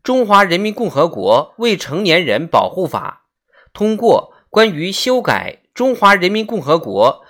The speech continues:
全国人民代表大会和地方各级人民代表大会选举法》的决定。十月二十三日，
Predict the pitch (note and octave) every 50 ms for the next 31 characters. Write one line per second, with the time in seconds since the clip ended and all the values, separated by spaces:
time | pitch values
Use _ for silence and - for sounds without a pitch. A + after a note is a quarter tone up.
0 | - _ _ - - - E3 G3+ A#3+ A3 A3+ G3+ E3+ D#3+ F3+ F#3+ E3+ F3+ G3+ -
1 | A3+ G3+ C#3+ G#2 G2 - E3+ D#3+ B2+ - - A3 F#3 A2+ - - _ _ _ _
2 | _ - - - D3 E3 F#3 - - A#3+ G#3+ F3 - G3 F#3+ F#3+ G3 G3 - D4
3 | C4+ A3 D#3+ D#3+ D#3+ E3 C#3 A2+ C3+ F3+ F#3+ G3 G#3+ G#3+ G#3 E3+ A#2 G2+ G2 -
4 | D#3+ D3 - - E3 C#3+ G#2 - _ - _ _ - - D#3+ E3 G#3+ B3 G#3+ F#3
5 | F#3+ A#3 A3 - D3 G#2 - - - B2 A#2 - - G2 G3 G3+ D3+ C3 A2 -
6 | _ _ _ _ _ _ _ _ _ _ _ _ _ _ _ _ _ _ _ _
7 | _ _ _ _ _ _ _ _ _ _ _ _ _ _ _ _ _ _ _ _
8 | _ _ _ _ _ _ _ _ _ _ _ _ _ _ _ _ _ _ _ _
9 | _ _ _ _ _ _ _ _ _ _ _ _ _ _ _ _ _ _ _ _
10 | _ _ _ _ _ _ _ _ _ _ _ _ - - - - B2+ C#3+ F#3 F#3+
11 | D#3 C3 - - D#3 C#3+ - C3 B2+ - D3 C#3 C#3+ D3+ D3+ A#2 - - _